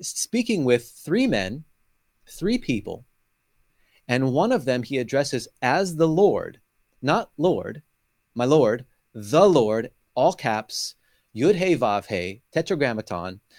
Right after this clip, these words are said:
And this is, if you look in the Hebrew, this is the ultimate name for God. Uh, and so here, here Abraham is speaking with,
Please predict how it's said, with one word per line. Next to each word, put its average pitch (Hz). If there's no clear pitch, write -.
And 123
this 156
is, 143
if 139
you 127
look 160
in 151
the 135
Hebrew, 151
this 165
is 147
the 131
ultimate 139
name 110
for 98
God. 90
Uh, 117
and 131
so 131
here, 175
here 165
Abraham 143
is 117
speaking 170
with, 123